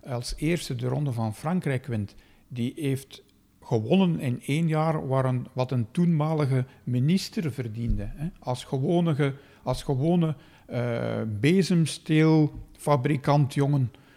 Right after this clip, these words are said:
Eh, en dat was natuurlijk dan ook, eh, tot grote hilariteit en tot grote jaloezie van bijvoorbeeld pastoor Slosse van Rumbeke, die net naast hem woonde. En toen, eh, Odile de Fraaie een soort, eh,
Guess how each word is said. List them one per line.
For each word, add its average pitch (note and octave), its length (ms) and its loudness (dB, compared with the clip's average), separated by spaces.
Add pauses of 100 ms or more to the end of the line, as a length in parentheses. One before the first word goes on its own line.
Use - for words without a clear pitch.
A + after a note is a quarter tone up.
(140)
Eh, B2 680 -6
en C3+ 120 2
dat C3+ 200 0
was C3+ 280 -2
natuurlijk E3+ 520 -2
dan C#3+ 200 -2
ook, D3+ 240 0 (320)
eh, B2 300 -2 (560)
tot C3 220 -2
grote D#3 480 4
hilariteit C3+ 920 0 (200)
en B2 140 -6
tot C3 200 -6
grote D3 320 2
jaloezie B2 580 2 (360)
van B2+ 220 0
bijvoorbeeld A#2+ 720 0
pastoor B2+ 460 -2
Slosse - 460 0
van C3+ 160 0
Rumbeke, C#3 720 -2
die B2+ 180 -2
net C#3+ 380 0
naast C#3 360 -2
hem D#3 160 -2
woonde. D#3+ 380 -2 (420)
En B2+ 300 0
toen, E3 500 2
eh, C#3 200 -6
Odile B2+ 200 2
de C3+ 80 0
Fraaie C3+ 520 0
een B2 180 -2
soort, B2 460 -2 (340)
eh, A2+ 260 -4